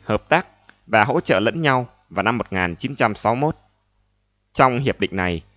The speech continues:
Trung Quốc hứa sẽ hỗ trợ Bình Nhưỡng trong trường hợp họ bị tấn công. Đầu tháng này, Hải quân Trung Quốc đã thực hiện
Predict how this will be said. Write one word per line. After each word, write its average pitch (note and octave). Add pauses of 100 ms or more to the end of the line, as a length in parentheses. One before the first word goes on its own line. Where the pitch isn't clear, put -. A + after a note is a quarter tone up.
(240)
Trung C#3+
Quốc F3+
hứa D#3 (280)
sẽ -
hỗ F#3
trợ -
Bình G2+
Nhưỡng E3 (100)
trong C#3+
trường G2
hợp G#2+
họ -
bị -
tấn C3
công. G#2 (1160)
Đầu A2
tháng C#3+
này, F2+ (320)
Hải G2+
quân C3+
Trung B2+
Quốc F3
đã -
thực -
hiện G#2